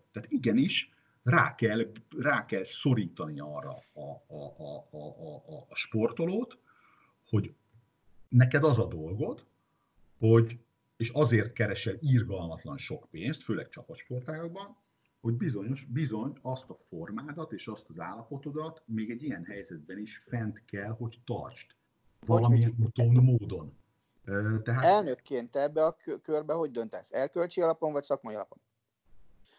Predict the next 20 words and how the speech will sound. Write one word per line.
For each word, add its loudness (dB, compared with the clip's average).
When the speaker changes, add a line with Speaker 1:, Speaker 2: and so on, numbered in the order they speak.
Speaker 2:
A -4
kettő 4
most 0
nem 0
biztos, -2
hogy -10
fedi 0
egymást. -8
Speaker 1:
Ö, 4
nem 4
biztos, 6
hogy 4
népszerű 2
leszek. -6
Én, -4
én -2
sportszakmai -6
alapon -10
döntök -12
most. -14